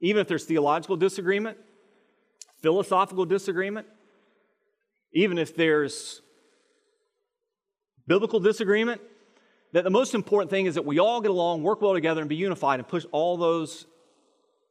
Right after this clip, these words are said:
differences aside. But that is not, that's not biblical. The highest aim is never, "Let's just all get along." All that does is waters down the truth,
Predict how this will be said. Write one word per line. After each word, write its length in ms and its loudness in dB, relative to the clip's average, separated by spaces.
differences 460 -8
aside. 380 -2
But 200 -6
that 320 0
is 120 -6
not, 320 0
that's 180 -8
not 240 -4
biblical. 540 -2
The 80 -4
highest 600 -2
aim 320 -2
is 160 -6
never, 340 0
"Let's 280 0
just 220 0
all 240 0
get 160 -2
along." 560 -2
All 180 0
that 140 -2
does 200 -2
is 120 -12
waters 400 0
down 240 -4
the 60 -6
truth, 580 -4